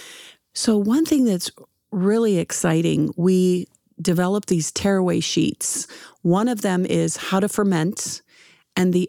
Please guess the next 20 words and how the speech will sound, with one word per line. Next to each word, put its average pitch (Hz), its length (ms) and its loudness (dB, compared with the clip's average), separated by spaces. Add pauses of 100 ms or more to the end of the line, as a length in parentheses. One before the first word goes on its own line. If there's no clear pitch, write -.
other 220 300 0
one 180 240 0
is 160 220 -2
making 180 280 2
your 175 160 2
own 170 140 2
salsa. - 580 -2 (300)
So - 180 0
last 190 560 0
fall, 165 460 0 (260)
I 185 120 0
kept - 340 -4
making 196 500 2
and 180 140 0
making 180 340 0
and 165 140 2
making 165 320 2
salsa 160 580 -2
until 170 280 -2
I 165 160 0